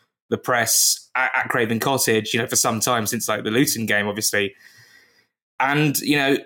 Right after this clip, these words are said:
he's very concerned. Sixteen senior players, two centre-backs, we're going into a Premier League season. Next week, we're playing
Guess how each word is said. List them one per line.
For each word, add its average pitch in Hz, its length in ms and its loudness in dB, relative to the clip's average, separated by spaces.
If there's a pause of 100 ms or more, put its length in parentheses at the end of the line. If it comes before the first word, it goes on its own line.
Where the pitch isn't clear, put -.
he's 135 160 4
very 139 240 2
concerned. 135 680 2
Sixteen 135 600 0
senior 127 280 2
players, 127 340 2
two 135 120 4
centre-backs, 120 540 0
we're 117 60 0
going 120 220 2
into 113 260 2
a 110 80 0
Premier 117 260 0
League 110 160 0
season. 120 560 4
Next - 260 -2
week, 120 300 2
we're 165 60 2
playing 117 500 0